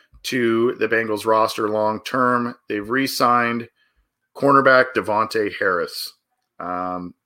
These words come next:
he's a guy who was, you know, bounced on and off the Bengals roster, and now he is with the Ravens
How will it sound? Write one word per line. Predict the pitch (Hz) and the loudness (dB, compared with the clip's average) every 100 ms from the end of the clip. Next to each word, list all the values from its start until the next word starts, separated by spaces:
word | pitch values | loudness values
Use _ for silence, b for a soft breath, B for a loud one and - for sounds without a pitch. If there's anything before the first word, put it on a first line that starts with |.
| _ _ _ | _ _ _
he's | 107 110 107 | -12 -10 -4
a | |
guy | 107 107 104 | 2 4 2
who | 104 101 | 0 -2
was, | 98 95 - | -2 -4 -8
you | 110 104 | -8 -6
know, | 92 | -4
bounced | 104 104 - | -2 -2 -2
on | 104 | -2
and | 104 | 0
off | 101 101 - - | 2 0 -4 -12
the | 95 98 95 95 - b b b b b b b b _ | -6 -4 -4 -6 -8 b b b b b b b b _
Bengals | 151 165 160 131 | 4 6 6 6
roster, | 139 135 - 143 135 | 6 6 6 6 6
and | 110 | 4
now | 107 110 | 4 2
he | 110 110 101 | 0 -2 -2
is | 101 | -2
with | 110 104 101 - - | -4 -4 -4 -16 -20
the | - 110 107 104 104 107 - | -16 -12 -10 -10 -12 -16 -8
Ravens | 110 104 101 104 104 | -4 -4 -4 -8 -10